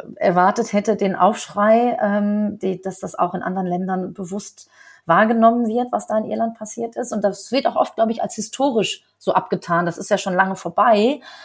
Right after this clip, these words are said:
Dann, äh, das, jetzt passiert das nicht mehr. Aber dass das natürlich noch immer Konsequenzen hat und es natürlich noch immer Leute gibt, die damit verbunden sind mit dieser Geschichte, ähm, das, äh, das vergessen manche Leute sicherlich. Ähm,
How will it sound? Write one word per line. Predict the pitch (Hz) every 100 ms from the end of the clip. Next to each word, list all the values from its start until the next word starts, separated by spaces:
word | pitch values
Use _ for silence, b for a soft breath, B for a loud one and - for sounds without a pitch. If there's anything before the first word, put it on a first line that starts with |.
| B -
Dann, | 196 214 208
äh, | 190 190
das, | 180 -
jetzt | 190 196
passiert | 196 - 262
das | 202 180
nicht | 165
mehr. | 165 165 185 240 240
Aber | 190 170 175
dass | 175 -
das | 170 175
natürlich | 165 180 170 175
noch | 170
immer | 185 180
Konsequenzen | - 170 170 - 240 339 - 175
hat | 165 165
und | 175
es | 175 175
natürlich | 165 _ - 381 359 254
noch | 214 -
immer | 180 175
Leute | 170 170 170
gibt, | - - - B B B B B -
die | 185
damit | 175 175
verbunden | - 170 202 247 196
sind | 170 180 185
mit | 180 180
dieser | 170 170
Geschichte, | 175 - 170 - - 220 -
ähm, | 185 180 180 180 180 175 _
das, | 185 - -
äh, | - 185 185 185 196 -
das | 190
vergessen | - 170 220 220 175
manche | 170 165
Leute | 170 170 -
sicherlich. | 165 180 185 254 B B B B B B
Ähm, | 214 208 208 208 214 214